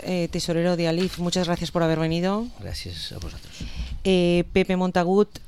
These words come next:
Speaker 1: presidente de Agricultores, eh, Independientes de Nules. Eh, buenos días y esperemos que nos traigan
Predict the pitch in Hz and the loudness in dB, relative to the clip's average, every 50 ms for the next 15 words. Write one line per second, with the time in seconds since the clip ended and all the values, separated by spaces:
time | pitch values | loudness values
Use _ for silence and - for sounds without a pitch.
0 | - - - 175 165 185 180 180 180 - 185 180 180 180 170 170 165 - 170 156 | -8 -4 -4 -2 0 0 0 0 0 0 0 2 2 0 0 -2 -4 -4 -4 -2
1 | - 170 165 170 165 165 160 - - - - 170 170 165 175 175 180 175 - 165 | 0 0 2 2 2 0 0 -4 -6 -8 -6 -6 -4 -2 0 0 0 0 0 0
2 | 165 165 170 170 165 - 170 156 160 160 156 170 175 175 185 190 202 202 - - | 0 2 0 0 0 0 -2 -2 0 -2 0 0 0 0 0 0 0 -2 -4 -8
3 | - - - - - - - - - - - - - - - - 175 170 160 160 | -12 -16 -18 -16 -16 -16 -16 -16 -14 -14 -14 -14 -16 -12 -6 0 2 2 2 2
4 | 170 175 175 175 165 170 165 170 180 175 - - - 190 185 180 175 175 170 - | 2 0 0 0 0 0 0 2 0 0 -2 -4 -4 -4 -2 0 0 0 -2 0
5 | - 185 180 175 175 185 190 180 - - 202 190 175 165 165 165 165 165 175 165 | 0 2 2 2 2 0 0 -2 -2 -2 -2 0 0 2 0 0 0 -2 -2 -2
6 | - 160 156 - - - - - 220 208 214 208 196 180 165 160 165 | -4 -6 -10 -12 -16 -20 -4 2 4 6 6 6 4 2 2 0 -2